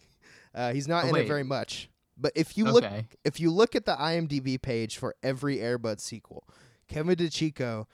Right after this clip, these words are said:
Speaker 1: has a writing
Speaker 2: Yeah.
Speaker 1: credit on all of them for writing the character of Air Bud.
Speaker 2: Holy cow.
Speaker 1: And do you know what this guy's net worth is now?
Speaker 2: It's gotta be big.
Speaker 1: It's ten million.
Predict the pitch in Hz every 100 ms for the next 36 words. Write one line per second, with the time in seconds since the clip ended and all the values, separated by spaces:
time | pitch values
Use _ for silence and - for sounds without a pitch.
0 | _ - 131 123 117 117 113 107 117 101
1 | 104 98 - 127 131 107 95 92 90 113
2 | 113 117 104 104 120 110 107 90 98 104
3 | 95 131 120 113 107 107 101 101 98 107
4 | 98 127 123 139 180 175 160 - 151 139
5 | 131 110 107 127 143 135 160 165 170 143
6 | _ _ _ _ _ _ _ - 135 -
7 | 147 131 117 104 104 117 123 131 135 135
8 | - 151 - 185 160 139 117 92 -